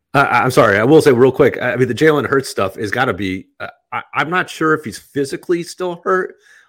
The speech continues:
I actually, my, my theory is it's more mental, um, <clears throat> because when you look at some of his numbers since he's come back, I mean, he, just watching the game, he's missed a lot of throws, especially deep.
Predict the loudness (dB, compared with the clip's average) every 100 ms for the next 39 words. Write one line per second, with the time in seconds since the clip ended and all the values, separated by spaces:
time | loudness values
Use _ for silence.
0 | _ 0 0 -2 -4 -2 -4 -6 -6 -8
1 | -6 -4 -2 -2 -2 -2 -4 -6 -12 -14
2 | -14 -10 -10 -10 -12 -14 -10 -10 -10 -14
3 | _ _ _ _ -10 -8 -8 -10 -12 -16
4 | _ -20 _ -14 -8 -6 -6 -4 0 0
5 | 0 -2 -4 -4 -6 -6 -6 -8 -16 -16
6 | -16 -10 -8 -8 -10 -12 -12 -12 -10 -10
7 | -6 -4 -4 -6 -6 -6 -8 -10 -8 -8
8 | -8 -8 -8 -8 -12 -14 -14 -16 -14 -14
9 | -14 -18 -16 -16